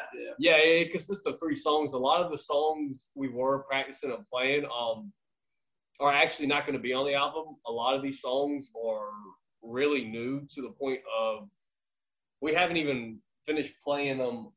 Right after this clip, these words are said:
Speaker 2: all the way through together. Um, we've been more in a writing state, and it's like, yeah, once we get it written, we know what it's gonna sound like, we know what we want, then we're gonna start practicing. But no, it, it, it's very, it's very invigorating knowing that,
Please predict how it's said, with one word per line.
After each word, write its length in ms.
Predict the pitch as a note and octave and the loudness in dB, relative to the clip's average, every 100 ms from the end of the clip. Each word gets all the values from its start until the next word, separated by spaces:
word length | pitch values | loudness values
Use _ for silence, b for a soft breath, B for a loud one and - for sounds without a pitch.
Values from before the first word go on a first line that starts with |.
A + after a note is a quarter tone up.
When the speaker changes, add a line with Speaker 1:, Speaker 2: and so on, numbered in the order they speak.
| _ C3 | _ 4
Speaker 2:
all 140 | D#3 | 4
the 40 | |
way 100 | D3 B2+ | 4 0
through 140 | C#3+ | -2
together. 600 | - G#2+ A#2 G2+ G2 G2 _ _ - | -8 -4 -2 -2 -6 -12 _ _ -10
Um, 420 | G#2+ G#2 G#2 G#2 G2+ | -6 -4 -6 -8 -4
we've 160 | C3+ | 2
been 100 | D3 | 2
more 200 | C#3 C#3+ | 6 6
in 60 | C3+ | 6
a 40 | |
writing 260 | A#2 B2 B2 | 2 0 -2
state, 300 | - C3 B2+ | -4 0 0
and 80 | A#2 | -2
it's 160 | G#2+ | -10
like, 160 | - G#2 | -14 -6
yeah, 240 | A2 A2 A2 | 2 4 4
once 240 | C3 C3 | 0 -2
we 60 | C3+ | 2
get 160 | B2+ | 2
it 60 | A2+ | 4
written, 280 | D3 C#3+ A2+ | 2 2 -4
we 60 | A#2+ | -12
know 320 | B2 C3+ C#3 | 2 6 6
what 160 | C3 C3 | 4 0
it's 80 | - | -2
gonna 160 | A#2+ | -14
sound 260 | - B2+ B2+ | -6 -2 0
like, 140 | A#2 | 0
we 80 | A#2 | 2
know 160 | C3+ C3 | 4 4
what 80 | |
we 80 | A2+ A2 | 2 2
want, 240 | C#3 C#3 - _ - | 2 2 -2 _ -6
then 80 | C3 | -4
we're 60 | |
gonna 100 | A2 | -4
start 240 | A2 G#2+ - | -6 -10 -8
practicing. 400 | A2 A#2 C#3+ B2+ | -8 -6 -6 0
But 200 | D3+ D3 | 0 4
no, 200 | D#3+ C#3 | 6 6
it, 140 | C3 C3+ | 4 2
it, 200 | C#3 - | -4 -2
it's 160 | C#3 A#2 | -6 -4
very, 520 | C#3 D#3 D#3 C3+ B2 _ _ _ _ _ _ _ | 0 4 4 2 -4 _ _ _ _ _ _ _
it's 140 | D#3+ C#3 | -6 2
very 240 | G3+ F3+ | 4 4
invigorating 680 | C#3 D#3 C#3+ B2+ A#2 A2 B2+ | 4 2 2 0 -2 -4 -2
knowing 280 | C#3+ B2+ | 0 0
that, 160 | A2+ | -6